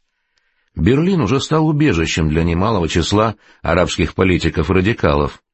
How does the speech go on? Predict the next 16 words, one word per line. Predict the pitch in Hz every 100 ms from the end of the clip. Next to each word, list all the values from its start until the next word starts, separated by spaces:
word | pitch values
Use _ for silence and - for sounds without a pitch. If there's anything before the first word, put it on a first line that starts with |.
| _ _ _ _ _
Через | - 87 80
три | 110 160
недели | 131 76 80 82 101 113 _ _ _ _
муфтий | - 196 175 196
получил | 170 147 127 175 170 -
аудиенцию | 135 113 110 117 127 - 143
у | 160
фюрера. | 160 - 98 71 67 65 62 _ _ _
Двадцать | 80 82 87 - 76
восьмого | 85 82 85 82
ноября | 82 82 87 76
тысяча | 87 78 76 80
девятьсот | 76 76 71 78
сорок | - 76
первого | - 82 85
года | 98 117 69